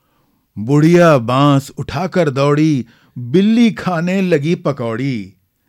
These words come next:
झपटी बुढ़िया घर के अंदर, कुत्ता भागा रोटी लेकर।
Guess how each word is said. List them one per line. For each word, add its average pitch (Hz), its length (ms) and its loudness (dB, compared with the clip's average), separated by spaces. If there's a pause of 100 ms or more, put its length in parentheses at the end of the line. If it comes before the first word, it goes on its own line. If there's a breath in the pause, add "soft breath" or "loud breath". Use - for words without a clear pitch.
(200)
झपटी 120 560 -8
बुढ़िया 117 680 -4 (220 soft breath)
घर 135 280 -2
के 185 240 0
अंदर, 151 640 0 (360 soft breath)
कुत्ता 139 500 -4
भागा 107 640 -6
रोटी 147 460 -4
लेकर। 98 720 -12